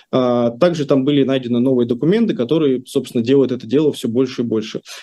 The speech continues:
И вот, э, собственно, не так много информации, на самом деле, и в интернете, и в целом юридической информации, которая рассказывала бы об этом кейсе.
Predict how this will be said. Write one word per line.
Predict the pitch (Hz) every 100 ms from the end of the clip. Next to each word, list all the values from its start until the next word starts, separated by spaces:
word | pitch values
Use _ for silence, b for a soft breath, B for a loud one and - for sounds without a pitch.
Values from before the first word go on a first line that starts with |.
| -
И | 131
вот, | 160 165
э, | 165 151 147
собственно, | - 180 - 160 151 147 b b -
не | - - 156
так | 208 202 170
много | 196 147 143
информации, | - 156 220 208 139
на | 127
самом | 127 135
деле, | 139 127
и |
в | 127
интернете, | 127 147 214 226
и | 123
в |
целом | - 160
юридической | 127 131 175 170 -
информации, | 117 135 131 127 - 143
которая | 120 135 131
рассказывала | 127 175 175 143
бы | 127
об | 120
этом | 135 135 127
кейсе. | 139 110 -